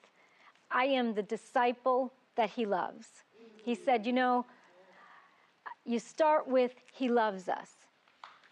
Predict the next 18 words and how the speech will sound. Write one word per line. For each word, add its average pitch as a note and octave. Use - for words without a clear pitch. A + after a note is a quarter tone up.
He C#4
said, A3+
"Don't D4+
start D#4
with C#4
trying C#4+
to C4+
work C#4
up C#4
your C4+
faith C4+
and A#3
doing C4
this." A#3+
He A#3+
said, A3
"Start D4+
with, C4